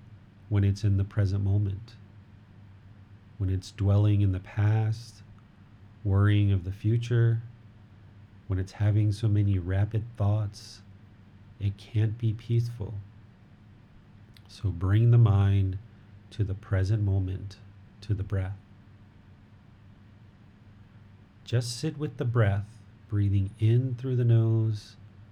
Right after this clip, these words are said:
and out through the nose. I'm going to be quiet now.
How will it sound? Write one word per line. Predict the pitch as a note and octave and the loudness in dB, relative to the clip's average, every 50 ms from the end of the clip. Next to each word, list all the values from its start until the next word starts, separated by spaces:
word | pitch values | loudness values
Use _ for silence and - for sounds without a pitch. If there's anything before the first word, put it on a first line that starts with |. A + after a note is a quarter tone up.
| - - - - - - - | -20 -20 -20 -20 -20 -12 -6
and | - G2 F#2 - - | -4 -4 -4 -2 -2
out | G2+ F#2+ F#2+ F#2+ - | -2 -2 0 -2 -6
through | - - G2+ F#2 | -6 -6 -4 -4
the | E2 F2+ | -4 -4
nose. | F2 F2 F2 F2+ F2+ F2+ F#2 G2 G2 - - - - - - - - - - - - - - - - - - - - - - - - - - - - - - - - - - - - - - - - | -6 -8 -8 -8 -8 -8 -10 -10 -12 -14 -18 -20 -20 -20 -20 -20 -20 -20 -20 -20 -20 -20 -20 -20 -20 -20 -20 -20 -20 -20 -20 -20 -20 -20 -20 -20 -20 -20 -20 -20 -20 -20 -20 -20 -20 -20 -12 -4 0
I'm | G#2+ A2+ | 0 2
going | A2+ A#2 A#2+ B2+ C3 | 4 4 4 4 2
to | A#2+ C#3 | 0 -2
be | B2+ C#3+ C3 | -4 -4 -4
quiet | - - - - C3+ C3 C3+ B2 A2 - | -8 -8 -4 -2 0 0 0 0 0 0
now. | G2+ F#2+ F#2 F2+ F2+ F#2+ G2+ | 0 -2 -2 -2 -4 -8 -10